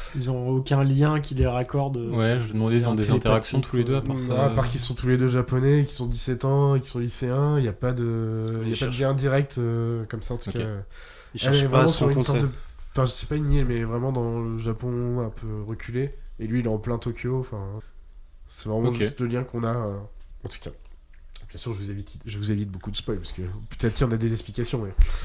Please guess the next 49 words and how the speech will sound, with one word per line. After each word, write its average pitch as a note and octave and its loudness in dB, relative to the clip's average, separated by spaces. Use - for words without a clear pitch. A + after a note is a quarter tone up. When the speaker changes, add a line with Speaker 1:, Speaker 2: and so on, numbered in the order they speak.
Speaker 3:
je - -4
vais - -6
pas C3+ 2
tout - 0
vous B2+ 0
donner. C3 0
Euh, C3 2
du C#3+ 0
côté F#3 0
de F3+ 0
Mitsuha, F3 2
comment C#3+ 2
elle C#3 4
le C#3 4
vit, E3+ 0
en F3+ 2
fait, F3+ -2
elle B2+ 2
est B2+ 4
heureuse C#3+ 8
de C#3 2
vivre C3+ 4
la C3 2
vie D3+ 2
d'un C#3 2
lycéen C3+ 2
dans A#2+ -2
un A2+ -4
Tokyo C#3 -4
mouvementé, A#2+ 0
<laughs> - -2
tout - 2
simplement, D3+ 4
de E3+ 8
pouvoir D3+ 6
goûter D#3+ 4
à D3+ 6
de D3+ 0
nombreux, C#3 -2
nombreux C3+ 4
gâteaux, C3+ 4
des C3+ 0
trucs - -6
qu'elle, A2+ -4
qu'elle A#2+ 0
connaît A#2 2
pas, D3+ 4
en E3 8
fait, D3+ 0